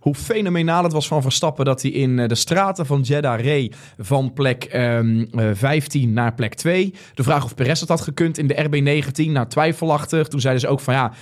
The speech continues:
misschien is het wel moeilijker in Albert Park, omdat er natuurlijk een D R S-trein is." Hij is gereden van plek negentien naar plek vijf. En als je dan gewoon puur de plekken erbij pakt, dan heeft hij net zoveel plekken gewonnen als Verstappen in Jeddah.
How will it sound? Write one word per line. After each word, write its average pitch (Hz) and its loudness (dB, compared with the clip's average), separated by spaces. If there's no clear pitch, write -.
misschien 160 0
is 139 2
het 131 -2
wel 131 0
moeilijker 160 0
in 139 -2
Albert 143 0
Park, 156 0
omdat 139 -2
er 139 0
natuurlijk 135 0
een 123 0
D 120 0
R 123 2
S-trein 185 0
is." 185 0
Hij 180 0
is 175 0
gereden 196 0
van 156 0
plek 165 -2
negentien 190 0
naar 160 0
plek 143 -2
vijf. 175 0
En 165 -4
als 151 2
je - -6
dan 147 0
gewoon 143 2
puur 196 0
de 151 4
plekken 208 -2
erbij 127 0
pakt, 120 0
dan 165 0
heeft 151 0
hij 151 -6
net 196 0
zoveel 143 0
plekken 139 0
gewonnen 123 2
als 143 -4
Verstappen 208 -2
in 123 0
Jeddah. 147 0